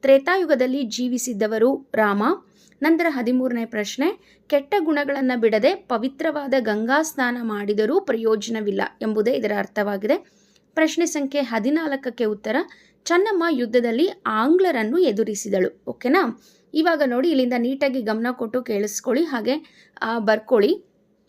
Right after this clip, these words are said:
ಥರ್ಡ್ ಮೇನ್, ಎರಡು ಮೂರು ವಾಕ್ಯದಲ್ಲಿ ಉತ್ತರಿಸಿ. ಹದಿನೈದನೇ ಪ್ರಶ್ನೆ, ನಾನು ದಾರಿಯಲ್ಲಿ ನಡೆದು ಹೋಗುತ್ತಿದ್ದೆ. ನನ್ನ ಬೂಟುಗಳು ಇದ್ದಕ್ಕಿದ್ದಂತೆ ನಿಂತು ಹೋದವು. ಮೆಲ್ಲನೆ ಕೆಳಗೆ ನೋಡಿದರೆ, ಆಹಾ, ಹುಂಚಿ ಹೂವು.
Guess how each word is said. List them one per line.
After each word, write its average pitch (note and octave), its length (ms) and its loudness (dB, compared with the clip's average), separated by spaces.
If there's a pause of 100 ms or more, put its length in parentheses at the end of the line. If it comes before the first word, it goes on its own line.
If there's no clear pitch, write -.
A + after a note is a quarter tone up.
(480)
ಥರ್ಡ್ D#4 240 6
ಮೇನ್, C4+ 360 -2 (240)
ಎರಡು E4 340 4
ಮೂರು E4 640 -2
ವಾಕ್ಯದಲ್ಲಿ A#3+ 760 0 (140)
ಉತ್ತರಿಸಿ. - 680 -4 (380)
ಹದಿನೈದನೇ C#4+ 540 0
ಪ್ರಶ್ನೆ, A3 600 -4 (300)
ನಾನು F#4 320 2
ದಾರಿಯಲ್ಲಿ C#4+ 540 2
ನಡೆದು A#3+ 340 0
ಹೋಗುತ್ತಿದ್ದೆ. G#3 960 -2
ನನ್ನ B3+ 180 2
ಬೂಟುಗಳು C4+ 600 2
ಇದ್ದಕ್ಕಿದ್ದಂತೆ A#3 800 0
ನಿಂತು B3 300 0
ಹೋದವು. F#3+ 460 -2 (460)
ಮೆಲ್ಲನೆ G4 400 4
ಕೆಳಗೆ C4 360 0
ನೋಡಿದರೆ, B3+ 800 0
ಆಹಾ, A#3 640 0
ಹುಂಚಿ A#3 320 2
ಹೂವು. C4+ 420 2